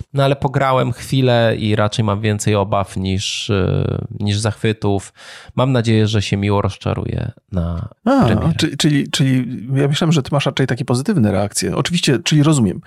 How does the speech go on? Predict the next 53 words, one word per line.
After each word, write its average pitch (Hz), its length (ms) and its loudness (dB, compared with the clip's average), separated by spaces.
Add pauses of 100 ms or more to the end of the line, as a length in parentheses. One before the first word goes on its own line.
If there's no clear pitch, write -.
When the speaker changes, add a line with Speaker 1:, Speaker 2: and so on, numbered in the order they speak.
(260)
Speaker 2:
to 147 100 2
nie 175 160 2
jest 135 140 2
Day 143 120 2
Before, 139 440 2
ale 156 220 4
nie 160 140 6
jest 165 280 0
to 156 120 0
też 151 160 2
jakiś 143 280 0
gigant, 127 360 0
na 90 100 -2
którego 87 260 -2
byś 147 120 -2
Speaker 1:
No, 127 40 0
Speaker 2:
czekał. 135 100 2
Speaker 1:
ale 151 140 2
to 151 120 -2
nie 127 120 0
jest 113 220 2
The 113 80 2
Last 101 240 0
of - 120 -4
Us, - 240 -8
nie? 92 140 -6 (460)
Speaker 2:
Okej, 113 280 -8 (160)
rozumiem, 87 380 -8 (280)
rozumiem, 73 340 -8 (200)
rozumiem. 165 300 -6
To 185 100 -4
też - 220 -2
nie 113 100 2
przesadnie 110 400 -2
optymistycznie. - 600 -4 (440)
Powiedziałbym, 123 440 2
że 104 220 2 (160)
Speaker 1:
No 359 100 2
nie, 208 240 2
nie 160 100 0
Speaker 2:
przez - 140 2
Speaker 1:
mam - 40 -2
Speaker 2:
chwilę 190 140 2
Speaker 1:
przesadnie 117 220 4
Speaker 2:
miałem. 101 120 2
Speaker 1:
optymistycznych. 110 680 -4
Speaker 2:
Okej. 147 140 -4
Speaker 1:
Nie, 170 120 -2
nie 165 80 -8
Speaker 2:
Dobrze. 160 180 0
Speaker 1:
mam 156 240 -2
na - 80 0
liście, 131 580 0